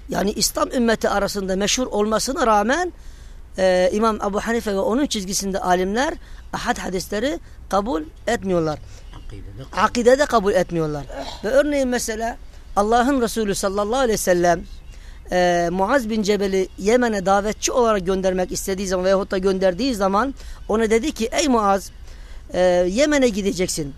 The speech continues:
Speaker 1: ve orada ehli kitap olan insanlarla karşılaşacaksın. Onlara söyleyeceğin ilk söz,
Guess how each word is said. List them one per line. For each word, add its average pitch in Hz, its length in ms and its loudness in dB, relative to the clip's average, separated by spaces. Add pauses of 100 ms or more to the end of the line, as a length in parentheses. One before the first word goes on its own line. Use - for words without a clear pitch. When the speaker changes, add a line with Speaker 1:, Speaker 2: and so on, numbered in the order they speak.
(120)
Speaker 1:
ve 180 60 6
orada 269 520 4 (360)
ehli 196 360 0
kitap 269 380 -2 (100)
olan 233 340 0
insanlarla 240 840 0
karşılaşacaksın. 185 960 -4
Onlara 240 400 2
söyleyeceğin 226 680 0
ilk 294 220 0
söz, 320 360 -2